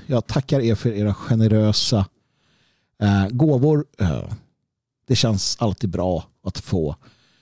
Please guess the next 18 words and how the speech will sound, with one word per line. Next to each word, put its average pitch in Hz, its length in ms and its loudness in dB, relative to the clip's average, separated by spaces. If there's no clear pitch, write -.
eh, 69 140 -8
veta 120 300 -2
att - 80 -12
det - 80 0
uppskattas - 580 -2
det - 140 -12
man 85 120 -6
gör. 175 240 2
Att 104 140 0
ni 156 60 2
blir 185 140 2
glada, 202 380 2
att - 120 0
ni 170 120 4
blir 156 220 2
så 180 140 0
pass, 165 260 -2
eh, 165 120 -4